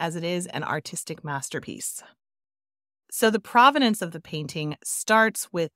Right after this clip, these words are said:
a story from the Howard family, which claimed that the portrait was a personal gift from Elizabeth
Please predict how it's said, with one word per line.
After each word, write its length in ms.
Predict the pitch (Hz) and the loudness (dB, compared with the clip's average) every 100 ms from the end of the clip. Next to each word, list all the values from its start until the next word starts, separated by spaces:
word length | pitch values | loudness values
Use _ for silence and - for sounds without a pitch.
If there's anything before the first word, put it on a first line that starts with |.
| - | -10
a 180 | 147 151 | -8 -6
story 380 | - 175 175 170 | -6 -4 -2 -2
from 160 | 165 | -6
the 80 | 156 | -8
Howard 460 | - 202 247 240 - | 2 6 6 6 0
family, 360 | 147 131 135 | -8 -4 -4
which 220 | 139 - | -6 -8
claimed 340 | - 180 175 175 | -8 -4 -2 -4
that 200 | 170 - | -6 -10
the 60 | |
portrait 420 | 143 170 156 151 - | -6 -4 -4 -6 -6
was 120 | 147 | -6
a 60 | |
personal 560 | 160 - 220 - 196 156 | -8 -4 -4 -2 -4 -4
gift 300 | 170 151 - | -6 -8 -10
from 280 | - 175 165 | -4 0 0
Elizabeth 580 | - 160 160 151 143 147 | -2 -4 -4 -4 -6 -8